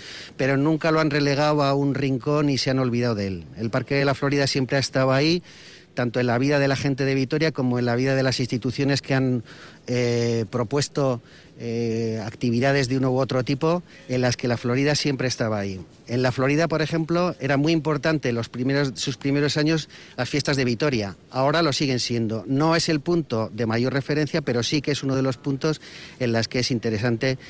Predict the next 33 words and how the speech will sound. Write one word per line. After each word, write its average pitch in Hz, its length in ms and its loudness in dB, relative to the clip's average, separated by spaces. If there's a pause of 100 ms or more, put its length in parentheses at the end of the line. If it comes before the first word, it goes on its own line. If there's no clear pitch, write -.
(180)
eh, 113 200 0
aparecer 113 440 -2
por 131 140 0
allí 131 200 2
por 127 140 -2
las 117 120 2
distintas 123 340 -2
actividades 110 440 0
que 113 100 -2
se - 80 -2
organizan. 101 640 -2 (400)
Y 139 140 2
yo 160 100 4
creo 165 160 2
que 165 80 0
eso 165 120 0
ha 160 40 2
sido 156 220 0
el 151 80 0
que 139 100 -4
le 135 100 2
ha 135 60 2
dado 143 180 2
valor. 120 360 0 (280)
Y 127 80 -2
luego 139 240 2
el 147 80 2
hecho 156 180 0
de 147 120 0
que 120 80 -6
los 113 160 -4
parques 127 500 -4
y, 120 680 0